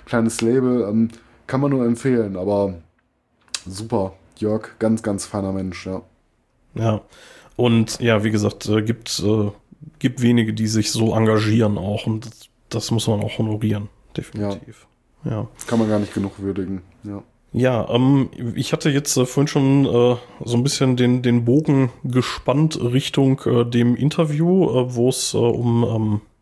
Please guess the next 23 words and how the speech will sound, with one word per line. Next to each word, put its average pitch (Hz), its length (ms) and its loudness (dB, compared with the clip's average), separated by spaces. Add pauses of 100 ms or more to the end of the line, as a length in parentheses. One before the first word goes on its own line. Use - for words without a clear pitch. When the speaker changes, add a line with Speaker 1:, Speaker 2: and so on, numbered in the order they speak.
(440)
Speaker 2:
ja, 117 260 0
wo 120 140 2
es 123 80 -2
um 127 100 2
das 117 140 2
Metal 135 180 2
Bash 147 240 0
in 123 80 -2
Gladbeck 139 300 -2
geht, 147 240 -2
halt 120 120 0
so, 110 220 -2
so 110 100 -2
eine 107 140 0
aktuelle - 400 -2
Geschichte, 135 380 -6
die 117 140 -2
wir 107 80 2
halt 110 140 2
so 113 60 -2
ein 110 60 -2
bisschen, 113 420 -2
äh, 107 240 0